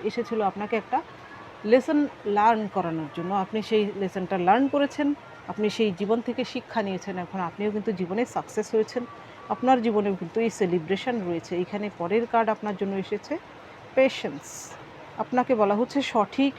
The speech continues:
সময়ের অপেক-, অপেক্ষা করুন। আপনি ধৈর্য ধরুন, আপনার কাজটি করে যান, ঈশ্বরের উপর আপনার সমস্ত কিছু সঁপে দিন এবং আপনি আপনার নিজের কাজ করে যান। দেখবেন সঠিক সময়ে আপনার জীবনে সঠিক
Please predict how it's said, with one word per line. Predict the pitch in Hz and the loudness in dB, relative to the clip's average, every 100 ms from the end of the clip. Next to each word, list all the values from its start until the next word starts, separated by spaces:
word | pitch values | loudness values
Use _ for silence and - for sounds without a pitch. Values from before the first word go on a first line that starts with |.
| - | -6
সময়ের | 220 185 185 208 233 | -2 0 0 4 4
অপেক-, | 220 - 185 - - - - | 4 -2 -6 -8 -10 -12 -2
অপেক্ষা | 190 233 - - - | 0 0 -2 -2 -2
করুন। | - 151 139 147 - - - - - - - - - - - - - - - - - | 0 -6 -8 -10 -16 -20 -20 -20 -20 -20 -20 -20 -20 -20 -20 -20 -20 -20 -20 -14 -4
আপনি | 208 247 | 2 4
ধৈর্য | 220 185 247 233 254 | 4 6 6 6 4
ধরুন, | 226 214 240 254 262 254 | 4 4 6 6 4 0
আপনার | 202 196 214 214 | -4 0 2 2
কাজটি | 190 190 - - | 2 -2 -4 -6
করে | 220 202 208 | 0 4 6
যান, | 220 214 202 | 6 2 0
ঈশ্বরের | 208 - 247 226 208 | -8 -2 2 2 2
উপর | 196 208 202 | 0 0 0
আপনার | 185 196 190 - | -2 -2 -2 -2
সমস্ত | 190 202 233 - 208 | -6 -4 -6 -4 -6
কিছু | 202 214 | -4 -8
সঁপে | - 175 208 | -6 -4 -2
দিন | 208 277 | 0 0
এবং | 269 247 254 | 0 -2 -4
আপনি | 240 262 | -2 0
আপনার | 247 262 | 0 0
নিজের | 240 208 226 254 | 0 2 2 2
কাজ | 226 175 165 - | 2 -2 -4 -6
করে | 170 | -6
যান। | 175 233 269 - - - 185 | -2 -4 -6 -12 -20 -16 -4
দেখবেন | 196 185 247 247 - | -2 2 0 0 -2
সঠিক | 196 - 277 269 - - | -4 0 -2 -2 -4 -8
সময়ে | 185 180 180 214 311 - - - - - | -6 -4 -2 0 -2 -4 -18 -18 -18 -10
আপনার | 170 165 208 220 208 | -10 -8 -2 0 0
জীবনে | 185 165 170 233 | -2 -4 0 -2
সঠিক | - 170 - 214 | -2 -6 -2 -2